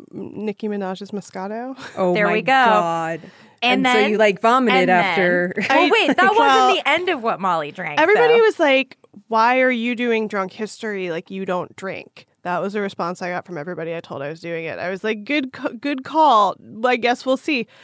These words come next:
Speaker 1: And then I, like, tried to drink train a little bit, like, leading up to it
Speaker 3: Yeah.
Speaker 1: by having, like, a beer at night.
Speaker 3: Mm-hmm.
Speaker 1: See, 'cause I don't usually drink very much. Just, uh,
Speaker 2: Yeah.
Speaker 1: it is not, I'm
Speaker 2: It's
Speaker 1: weed
Speaker 2: not for
Speaker 1: edge.
Speaker 2: you.
Speaker 1: Yeah,
Speaker 3: Yeah.
Speaker 1: it's not for me. But, uh,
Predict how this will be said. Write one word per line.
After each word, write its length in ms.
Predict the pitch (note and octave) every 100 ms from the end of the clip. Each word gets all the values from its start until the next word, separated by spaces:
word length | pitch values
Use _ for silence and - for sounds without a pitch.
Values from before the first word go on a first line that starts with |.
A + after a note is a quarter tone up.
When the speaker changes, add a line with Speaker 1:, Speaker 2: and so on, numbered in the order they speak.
| _
Speaker 1:
And 100 | G#3
then 80 | A3+
I, 60 | B3
like, 180 | A#3+ A#3
tried 320 | A#3+ G#3 G3+
to 80 | F#3+
drink 560 | F3 F3+ G3 G3 -
train 400 | - - F#3 G3
a 60 | G#3
little 240 | A3 A#3
bit, 240 | B3 B3+ -
like, 180 | B3
leading 260 | G#3 G#3+ G3
up 140 | F#3
to 180 | - C4
it 260 | C4 C4 -
Speaker 3:
Yeah. 200 | G3+ F3+
Speaker 1:
by 100 | F#3+
having, 200 | G3 F#3+
like, 200 | F#3 F#3 -
a 160 | F3
beer 400 | E3 D3+ E3 F3+ A#3+
at 180 | - -
night. 300 | E3 F#3 - -
Speaker 3:
Mm-hmm. 500 | F#3+ F3 F#3 F#3 E3+
Speaker 1:
See, 160 | D#3+ D#3
'cause 140 | G#3
I 80 | C4
don't 180 | D4+ D4+
usually 320 | C#4+ A3 G#3
drink 240 | E3+ F3
very 180 | - -
much. 400 | G2 - - - _ _
Just, 380 | - G3 - -
uh, 320 | E3+ E3+ E3+ -
Speaker 2:
Yeah. 160 | G3+ F3+
Speaker 1:
it 60 |
is 140 | E3+ F#3
not, 360 | F3 F3+ E3+ - _ _ _ _ _ _
I'm 100 | F3+
Speaker 2:
It's 60 | F3+
Speaker 1:
weed 60 | F3
Speaker 2:
not 180 | D#4
for 60 | D#4+
Speaker 1:
edge. 60 | F4
Speaker 2:
you. 40 |
Speaker 1:
Yeah, 260 | C4 D#3+ G3+ - _ _
Speaker 3:
Yeah. 240 | - C#4+ F3 -
Speaker 1:
it's 100 | A3+
not 140 | D4
for 60 | D4
me. 180 | G#3+ - _
But, 280 | - A3 G3
uh, 500 | G#3 G#3 G3 F#3 F#3